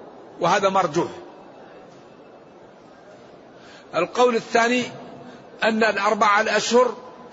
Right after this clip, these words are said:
من بداية نزول السورة، وهذا اختيار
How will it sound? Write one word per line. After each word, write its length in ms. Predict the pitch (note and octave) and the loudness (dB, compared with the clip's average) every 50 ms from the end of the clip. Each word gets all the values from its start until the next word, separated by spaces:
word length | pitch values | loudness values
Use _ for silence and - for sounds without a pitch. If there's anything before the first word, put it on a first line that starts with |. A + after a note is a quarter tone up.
| - - - - | -20 -20 -12 -2
من 120 | E3+ G3+ A3 | 0 0 0
بداية 520 | G#3 G3 G#3+ F3 A3+ A#3 A#3 A3+ G#3 - - G3 | 0 -2 0 2 2 2 4 2 0 -2 -4 -6
نزول 380 | G3 F#3+ D3+ - A#3+ A#3+ G#3+ | -6 -6 -4 -2 -2 -2 -2
السورة، 540 | G3+ - - - A3 A3 A3+ A#3 A3+ G#3+ - - - - - - - - - - - - - - - - - - | -2 -4 -4 2 4 4 4 4 2 0 -2 -8 -18 -20 -20 -20 -20 -20 -20 -20 -20 -20 -20 -20 -20 -20 -8 0
وهذا 320 | D#3+ F3+ G3+ A3 A3+ G#3+ G#3+ | 2 2 4 4 4 2 0
اختيار 680 | - - - - G3+ G3+ A3+ A3+ A3 G#3+ G#3 G3+ F#3+ | -2 -2 -8 -8 -2 0 2 4 4 4 2 2 -2